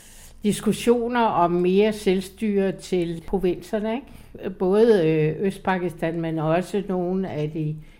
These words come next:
de nordlige områder i Nordvestfronten, øh, altså de grænsestaterne deroppe.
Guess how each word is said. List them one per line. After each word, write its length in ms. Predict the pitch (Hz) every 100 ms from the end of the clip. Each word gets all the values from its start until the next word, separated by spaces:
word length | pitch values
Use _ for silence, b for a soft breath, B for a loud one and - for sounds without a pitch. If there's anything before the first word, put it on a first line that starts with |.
| B -
de 80 |
nordlige 480 | 165 170 175 196 175
områder 640 | 160 160 170 175 180 175
i 380 | 170 147 160 156 B B B B
Nordvestfronten, 1400 | 180 170 175 185 - - - - - 175 - - 175 -
øh, 480 | 160 143 143 151
altså 220 | 196 - 156 160
de 100 | 156
grænsestaterne 1080 | - 160 160 - 180 - 165 160 165 160 156
deroppe. 420 | 175 - 156 156